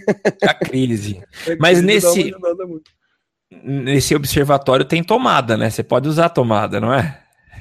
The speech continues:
Speaker 1: Tem, tem umas tomadas. A galera já leva umas extensões, fica
Speaker 2: É.
Speaker 1: lá. E ali o cara não teria muita,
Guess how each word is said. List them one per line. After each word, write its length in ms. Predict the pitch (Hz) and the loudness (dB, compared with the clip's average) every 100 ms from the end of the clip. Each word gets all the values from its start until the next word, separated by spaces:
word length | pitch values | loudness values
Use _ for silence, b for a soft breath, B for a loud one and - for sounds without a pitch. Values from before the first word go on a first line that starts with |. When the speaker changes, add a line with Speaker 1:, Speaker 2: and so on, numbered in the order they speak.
| - | 0
Speaker 1:
Tem, 340 | 160 165 147 | 2 4 2
tem 160 | 135 151 | 0 2
umas 160 | 165 - | 0 0
tomadas. 360 | 180 131 139 | 0 2 2
A 40 | 131 | 2
galera 300 | 127 131 131 | 2 2 2
já 120 | 131 | 2
leva 260 | 123 127 | 4 4
umas 160 | 127 123 | 2 0
extensões, 920 | 123 123 107 - 110 113 123 117 110 | 0 -2 -2 0 0 2 2 2 0
fica 140 | - - | 0 2
Speaker 2:
É. 200 | 127 131 | 2 2
Speaker 1:
lá. 220 | 117 104 151 - | 2 2 0 0
E 200 | 120 120 | -2 0
ali 100 | 123 | -2
o 80 | - | -2
cara 240 | 120 127 | -4 -4
não 120 | 127 | -4
teria 360 | - 160 139 135 | -2 0 0 0
muita, 480 | 131 131 139 127 | -2 -8 -8 -10